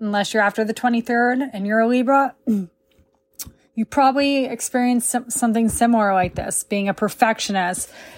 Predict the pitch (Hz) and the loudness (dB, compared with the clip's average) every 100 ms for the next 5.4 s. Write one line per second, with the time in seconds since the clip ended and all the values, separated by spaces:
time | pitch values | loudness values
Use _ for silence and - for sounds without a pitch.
0 | - - 220 - - 214 202 - 208 190 | -12 -8 -8 -8 0 2 2 0 -2 0
1 | 175 180 180 208 247 208 196 185 190 - | 2 2 0 -6 -2 2 2 0 -8 -12
2 | 196 208 170 - - - _ - _ _ | -2 -2 -2 -8 -10 -12 _ -20 _ _
3 | - 185 254 302 240 214 _ _ _ _ | -20 -2 2 4 2 0 _ _ _ _
4 | _ _ _ _ _ - - _ - 240 | _ _ _ _ _ -20 -20 _ -2 0
5 | 220 202 202 226 | 2 2 -2 -8